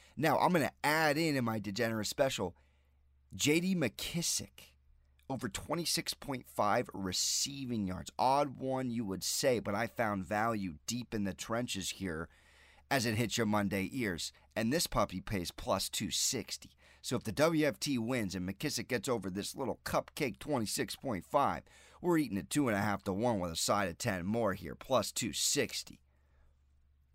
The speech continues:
And this is a Seattle team. Let's just talk about it. They're free falling. They're on the Soak City drop-off. They've lost five of their last six games. Their only victory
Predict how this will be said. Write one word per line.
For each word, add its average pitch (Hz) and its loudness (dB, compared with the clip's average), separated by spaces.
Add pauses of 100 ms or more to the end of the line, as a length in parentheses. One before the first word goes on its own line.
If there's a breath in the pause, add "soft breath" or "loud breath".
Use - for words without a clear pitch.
And 160 0
this 180 0
is 107 -4
a 95 -2
Seattle 113 2
team. - -16 (420)
Let's - -4
just - -8
talk 98 -2
about - -14
it. - -20 (440)
They're 185 -4
free - -6
falling. - -8 (260)
They're 147 0
on 151 4
the 117 -2
Soak 101 -2
City 95 -6
drop-off. - -16 (320 soft breath)
They've 165 -4
lost 151 4
five 107 2
of 85 -8
their 85 -6
last 78 -8
six - -10
games. - -20 (360 soft breath)
Their 180 -2
only 180 0
victory - -6